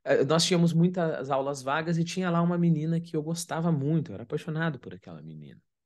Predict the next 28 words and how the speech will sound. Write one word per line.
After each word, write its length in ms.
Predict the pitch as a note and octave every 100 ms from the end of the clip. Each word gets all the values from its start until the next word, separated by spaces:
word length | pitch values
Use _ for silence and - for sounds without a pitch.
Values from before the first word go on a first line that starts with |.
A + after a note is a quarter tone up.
| _ -
<clears throat> 300 | D3 A2 G#2 - - -
E 80 | D#3
o 40 |
que 120 | E3+ F#3
que 80 |
a 20 | F#3+
gente 200 | F#3 -
fazia? 240 | D#3+ D#3
A 40 |
gente 160 | D#3 E3+
começava 380 | F3+ F3 E3+ F#3
a 20 |
andar, 380 | F3+ D#3 E3+ D3
a 40 |
gente 240 | C3 C#3 D#3+
andava, 500 | D#3 D3+ D3 B2+ G#2+ _ -
né? 220 | C3+ E3+ - - _ _ _ _
E 140 | G#2+ A2+
às 200 | B2+ B2
vezes 580 | C3+ D3+ F3 D3+ C#3+ -
parava 460 | A#2+ A#2+ A#2+ A#2+
ali 120 | G#2+
numa 260 | G#2 F#2 F2+
praça 720 | - A#2 D3 D3 D3 - - -
e 120 | G2+
caminhava 640 | A2 G2+ F2 G#2 B2+ A#2+
e 40 | G#2
conversava 1120 | G#2 F2+ E2+ E2 - - A#2 B2 B2 A#2+ B2